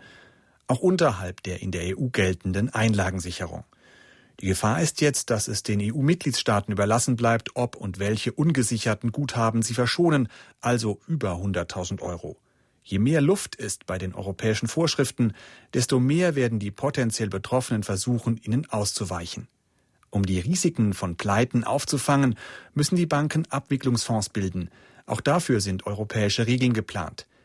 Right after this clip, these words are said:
In Deutschland gibt es vergleichsweise gute Polster, zum Beispiel bei den Sparkassen. Die Fonds im Krisenfall zusammenzulegen, kann aber nicht die Lösung sein. Den Zugriff einer spanischen Pleitekasse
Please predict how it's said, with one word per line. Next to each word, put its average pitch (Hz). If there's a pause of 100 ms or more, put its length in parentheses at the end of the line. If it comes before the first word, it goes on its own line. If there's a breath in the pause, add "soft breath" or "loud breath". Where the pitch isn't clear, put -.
(140 soft breath)
In 104
Deutschland 117
gibt 147
es 113
vergleichsweise 92
gute 151
Polster, 117
zum 101
Beispiel 90
bei 85
den 90
Sparkassen. 127 (560 loud breath)
Die 87
Fonds 127
im 98
Krisenfall 139
zusammenzulegen, 120 (360 loud breath)
kann 127
aber 110
nicht 98
die 113
Lösung 120
sein. 98 (540 soft breath)
Den 90
Zugriff -
einer -
spanischen 117
Pleitekasse 120